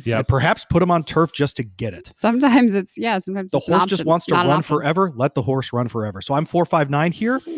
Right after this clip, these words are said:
Speaker 2: If people wanna spread more than that, I would understand, but I think you can actually get pretty cheap here and go
Speaker 1: So you
Speaker 2: four five.
Speaker 1: actually, Megan, you actually think that the four could be a live, uh, I'm sorry, yeah, the four could be a live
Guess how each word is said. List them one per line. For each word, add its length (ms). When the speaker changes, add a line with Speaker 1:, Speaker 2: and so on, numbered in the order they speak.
Speaker 2:
If 100
people 200
wanna 140
spread 200
more 120
than 80
that, 120
I 80
would 120
understand, 360
but 80
I 80
think 220
you 60
can 120
actually 380
get 200
pretty 260
cheap 260
here 80
and 80
go 160
Speaker 1:
So 120
you 140
Speaker 2:
four 60
five. 60
Speaker 1:
actually, 220
Megan, 300
you 160
actually 200
think 240
that 120
the 120
four 420
could 180
be 100
a 80
live, 460
uh, 160
I'm 180
sorry, 240
yeah, 160
the 80
four 200
could 140
be 80
a 80
live 420